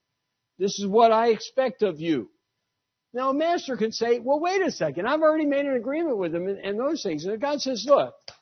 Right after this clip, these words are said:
masters, this is your responsibility. Treat them fairly. Treat them with, with equity. Uh, render to each his due, and then treat them, uh, w-,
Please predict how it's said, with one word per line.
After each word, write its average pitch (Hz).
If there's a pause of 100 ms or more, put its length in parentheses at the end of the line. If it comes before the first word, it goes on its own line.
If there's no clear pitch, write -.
(200)
masters, 214
this 247
is -
your 254
responsibility. 202
Treat 262
them 247 (440)
fairly. 247
Treat 247
them 262
with, 233
with 196
equity. 185 (340)
Uh, 156
render 254
to 240
each 226
his 190
due, 175
and 190
then 262
treat 240
them, 240 (240)
uh, 196
w-, 202